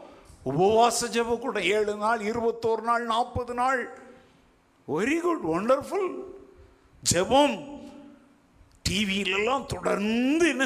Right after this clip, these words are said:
செய்றாங்க? ஆனா கேள்வி என்ன தெரியுமா? ஜெபிக்கிற நீ இந்த வசனத்தின்படி துர்மனசாட்சி நீங்கினவனாக,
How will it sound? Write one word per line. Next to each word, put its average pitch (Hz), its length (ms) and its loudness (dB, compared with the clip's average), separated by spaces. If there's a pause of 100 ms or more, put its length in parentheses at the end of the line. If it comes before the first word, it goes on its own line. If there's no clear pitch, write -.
(100)
செய்றாங்க? 208 640 0 (2250)
ஆனா 113 120 -8 (200)
கேள்வி 170 340 -4
என்ன 135 180 -8
தெரியுமா? 113 560 -10 (1300)
ஜெபிக்கிற 208 440 -4
நீ 120 760 -6 (840)
இந்த 202 340 -4
வசனத்தின்படி 135 1120 -6 (1000)
துர்மனசாட்சி 185 1160 -2
நீங்கினவனாக, 156 1500 -4